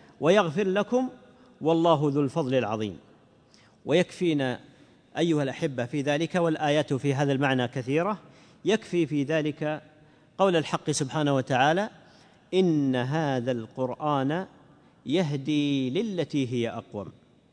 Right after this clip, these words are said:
ويبشر المؤمنين الذين يعملون الصالحات أن لهم أجرا كبيرا. من هنا نستطيع أن ندرك الفرق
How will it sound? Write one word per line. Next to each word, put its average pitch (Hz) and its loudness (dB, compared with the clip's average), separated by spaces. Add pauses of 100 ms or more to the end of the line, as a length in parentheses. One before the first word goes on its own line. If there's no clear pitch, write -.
(580)
ويبشر 202 4
المؤمنين 190 -2 (600)
الذين 156 2
يعملون 160 2
الصالحات 151 -2
أن 147 0
لهم 135 0
أجرا 127 -2 (800)
كبيرا. 104 -4 (580)
من 151 0
هنا 160 -2 (560)
نستطيع 190 0
أن 185 2
ندرك 196 -2
الفرق 180 -2